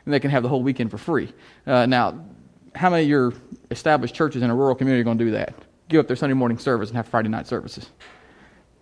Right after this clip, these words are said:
Probably none. I can't imagine any of them doing that, all right? So, <clears throat> so the complicated part is when they start saying that kind of stuff,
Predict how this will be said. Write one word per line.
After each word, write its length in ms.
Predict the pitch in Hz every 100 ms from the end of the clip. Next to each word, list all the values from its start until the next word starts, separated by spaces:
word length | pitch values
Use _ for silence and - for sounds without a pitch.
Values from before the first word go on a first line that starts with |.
| _ - -
Probably 200 | 170 117
none. 380 | 123 123 95 92 -
I 100 | 139
can't 200 | 175 135
imagine 320 | 135 123 120
any 180 | 156 139
of 100 | 117
them 100 | 123
doing 220 | 143 113
that, 160 | 110
all 80 | 110
right? 240 | 123 147 - - - -
So, 320 | 214 196 - - 247
<clears throat> 180 | 220 180
so 160 | 190
the 100 | 160
complicated 540 | - 277 247 208 190 151
part 360 | 165 160 180 - - -
is 220 | 175 165
when 120 | 160
they 100 | 170
start 260 | 214 208 170
saying 260 | - 233 202
that 160 | 151
kind 140 | 180 139
of 80 |
stuff, 380 | - 156 147 -